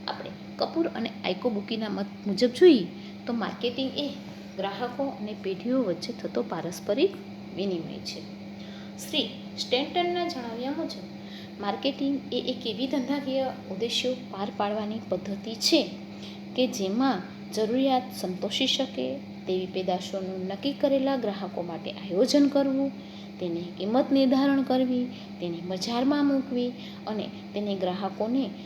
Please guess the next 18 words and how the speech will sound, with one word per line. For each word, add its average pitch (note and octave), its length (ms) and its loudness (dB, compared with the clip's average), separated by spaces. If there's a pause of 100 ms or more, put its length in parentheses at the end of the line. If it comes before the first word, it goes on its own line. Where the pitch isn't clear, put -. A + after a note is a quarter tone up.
(180)
જોઈએ G#3 380 2
તે D#4+ 240 6
સમયે G3 500 -2
અને F#3+ 220 -6
સ્થળે G3+ 420 -4
પહોંચાડવી G3 840 0 (160)
વગેરે F#3+ 360 0
કાર્યોનો F#3 580 -4
એમાં F#3+ 240 -4
સમાવેશ B3+ 640 4 (320)
થાય D3 120 -6
છે. - 220 -6 (880)
શ્રી E4 100 8
ફિલિપ D#4+ 440 4
કોટલર E4 340 8
શું D4+ 280 -2
કહે D#3+ 140 -2
છે? - 280 0